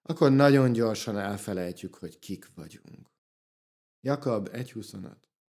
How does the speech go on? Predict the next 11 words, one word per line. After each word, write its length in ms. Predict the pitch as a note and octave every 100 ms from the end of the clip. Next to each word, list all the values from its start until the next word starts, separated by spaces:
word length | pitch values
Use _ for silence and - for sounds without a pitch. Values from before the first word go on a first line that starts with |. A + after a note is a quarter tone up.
| _ _ _ _ _ -
De 120 | B2+
aki 220 | B2 B2
a 80 | A#2+
szabadság 880 | A2 - C3 B2 A2+ - G#2 F#2 -
tökéletes 840 | - G#2 - B2 B2 B2 C3+ B2+
törvényébe 840 | - C3 B2+ B2 C3 C3 C3 C3 C3
tekint 520 | C3+ C3 C3+ C3 B2
bele, 360 | C3+ C3+ D3+ D#3
és 240 | G2+ G2
megmarad 600 | A#2 A2 G#2+ A2 A2 A2
mellette, 880 | A2+ A2 A2+ A#2 A#2 _ C#3+ D3+ -